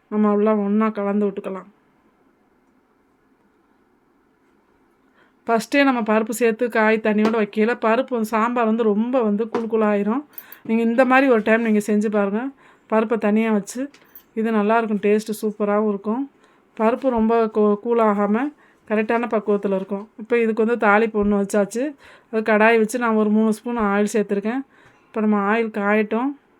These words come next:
தாளிப்புக்கு வந்து கொஞ்சம் கடுகு எடுத்துக்கலாம்.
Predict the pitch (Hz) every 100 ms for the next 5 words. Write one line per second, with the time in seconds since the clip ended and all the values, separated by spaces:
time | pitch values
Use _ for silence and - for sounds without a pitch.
0 | _ _ _ _ _ _ _ _ _ _
1 | _ _ _ _ - 220 240 214 220 220
2 | 240 226 226 220 214 233 208 202 202 202
3 | 233